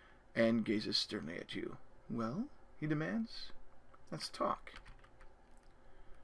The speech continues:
"Uh, let's, let's do nice." "I may have a use for you," the man says. "Some time ago I ordered a special potion. The potion is ready, but I can't leave to fetch it."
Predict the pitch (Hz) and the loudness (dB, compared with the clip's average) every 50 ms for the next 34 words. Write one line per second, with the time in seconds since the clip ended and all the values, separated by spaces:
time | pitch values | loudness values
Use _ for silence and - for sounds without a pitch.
0 | - - - - - - 196 196 202 202 196 196 - - - - - - - 226 | -10 -12 -12 -8 -2 6 8 12 12 12 12 10 8 2 -4 -6 -8 -6 -4 -4
1 | - - - 202 190 185 156 123 - 139 - - - - - - - - - - | -4 -2 2 4 6 6 6 6 4 2 0 -2 -2 -2 -2 -4 -8 -12 -16 -16
2 | - - - - - - - - - - - - - - - 277 339 302 240 233 | -14 -14 -14 -14 -14 -14 -14 -12 -12 -12 -12 -14 -8 0 4 6 10 10 10 10
3 | 220 180 170 175 170 143 - - 113 - - - - - - - - - - - | 10 10 8 8 8 8 6 4 2 0 0 0 -2 -4 -6 -4 0 0 0 2
4 | 95 - - - - - 214 220 - - - - - - - 247 240 220 208 190 | 2 4 4 4 4 4 2 2 0 -4 -8 -6 -4 2 4 6 8 10 10 10
5 | 175 160 135 135 135 147 165 170 160 - - 147 139 151 175 196 - - - - | 10 8 8 8 8 8 8 6 4 4 4 4 4 4 2 0 -2 -2 0 0
6 | - 139 - 147 - - - 113 - - - - - - - - - - - - | 0 2 2 0 0 0 -2 -2 0 0 -2 -4 -4 -8 -10 -10 -14 -14 -14 -14
7 | - - - - - - - 127 131 131 - 180 175 151 127 127 156 170 190 190 | -16 -14 -12 -10 -4 6 8 8 8 8 6 4 2 2 2 2 2 4 4 2
8 | 170 160 147 170 175 185 - - - - - - 123 147 - - - - 123 123 | 2 2 2 2 0 0 -2 -6 -10 -8 -6 -4 -4 -4 -2 -4 -6 -2 0 0
9 | 127 127 131 135 143 - - - - - - - - - - - - - - - | 2 2 2 0 0 -2 -6 -8 -8 -8 -10 -10 -10 -4 -2 -2 0 0 -2 -4
10 | - - - | -4 -6 -10